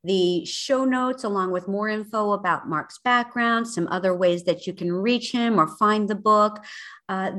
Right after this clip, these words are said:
this is fantastic, Mark. And unfortunately, we are coming to a close.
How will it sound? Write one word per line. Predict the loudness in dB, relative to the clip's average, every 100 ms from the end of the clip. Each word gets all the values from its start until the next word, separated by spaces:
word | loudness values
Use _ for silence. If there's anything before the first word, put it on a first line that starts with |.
| 4
this | 6 6
is | -2 -2
fantastic, | -2 -2 -4 -4 -4 -2 -4 2
Mark. | 2 2 4
And | 4
unfortunately, | 4 2 0 2 0 0 2 2
we | 2 0
are | 0 -2
coming | 0 0 0 -2
to | -4
a | -6
close. | 0 4 4 2 -6